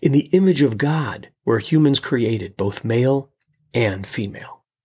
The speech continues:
Regardless of our differences and distinctions, we were all created equally in God's image.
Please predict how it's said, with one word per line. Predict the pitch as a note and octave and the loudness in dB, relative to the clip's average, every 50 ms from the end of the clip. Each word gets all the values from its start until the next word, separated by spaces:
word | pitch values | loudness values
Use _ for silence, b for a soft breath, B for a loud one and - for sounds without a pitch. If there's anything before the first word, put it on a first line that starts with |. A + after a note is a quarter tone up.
| _ _ _ _ _ _ _ _ _ _ _ _ _ _ _ _ _ _ _ | _ _ _ _ _ _ _ _ _ _ _ _ _ _ _ _ _ _ _
Regardless | - C3+ A2+ D#3 E3 F#3+ G#3+ G3 D3 C3 - - | 0 2 2 2 2 2 2 2 2 0 0 0
of | A2+ | 0
our | G#2 F#2+ | -2 -2
differences | G2 B2 C#3+ - D3 B2+ - - A2+ G2+ | 0 0 0 2 0 0 2 2 2 2
and | G2+ F#2 | 0 0
distinctions, | F2+ - - - C#3 C#3 - - - - - - - - b b b b b b | 0 -2 0 0 0 0 0 -2 -6 -8 -10 -12 -12 -12 b b b b b b
we | - C#3+ B2+ | 0 0 2
were | A#2 B2+ B2+ | 2 0 0
all | - D3 B2+ D3 D#3+ D#3+ | -2 -4 -4 -4 -4 -6
created | - - E3 C#3+ C3+ B2 B2 A#2+ | -4 -2 0 2 2 2 2 2
equally | C3 C#3 C3+ - - - - - - _ _ _ _ | 0 -2 -4 -6 -12 -14 -14 -16 -20 _ _ _ _
in | A#2 A2+ | -6 -6
God's | G#2+ A#2 A2 G2+ G#2 G2 G#2+ B2+ | -4 -4 -4 -4 -4 -2 -2 -2
image. | A#2 G2 - - - - - | -4 -4 -8 -10 -14 -16 -18